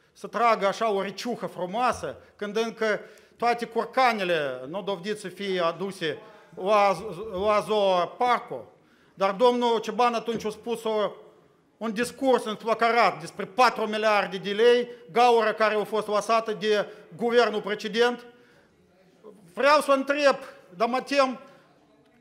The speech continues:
care funcția a fost domnului Chicu în acel guvern? Stimați colegi, stimați deputați, eu vă propun să răspundem sincer,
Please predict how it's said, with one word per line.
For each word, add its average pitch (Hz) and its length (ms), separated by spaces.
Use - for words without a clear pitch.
care 302 360
funcția 269 360
a 247 80
fost 240 280
domnului 220 360
Chicu 220 320
în 175 140
acel 156 320
guvern? 127 400
Stimați 302 340
colegi, 262 400
stimați 208 340
deputați, 190 540
eu 226 160
vă 269 140
propun 269 400
să 262 160
răspundem 262 420
sincer, 190 540